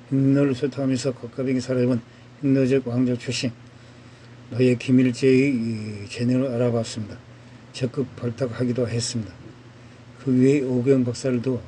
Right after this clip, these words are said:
유학에 중점을 두고 학문을 주-, 어, 장려하였습니다. 비씨 백이십칠 년부터 황제의 여러 아들들 제후황으로 분봉하여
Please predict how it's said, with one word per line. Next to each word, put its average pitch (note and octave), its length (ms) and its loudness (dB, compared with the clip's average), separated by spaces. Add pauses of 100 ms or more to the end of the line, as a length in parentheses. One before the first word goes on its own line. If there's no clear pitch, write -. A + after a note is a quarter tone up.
유학에 B2 340 2
중점을 A#2+ 440 0
두고 A#2 200 -2
학문을 B2+ 440 -4
주-, - 80 -16 (640)
어, A2+ 120 -4
장려하였습니다. B2 840 2 (960)
비씨 B2+ 440 0 (580)
백이십칠 B2+ 600 -2
년부터 C3 380 2
황제의 C3 480 0 (360)
여러 B2 280 -2
아들들 B2 520 -2 (800)
제후황으로 C3 720 4
분봉하여 A#2+ 1400 0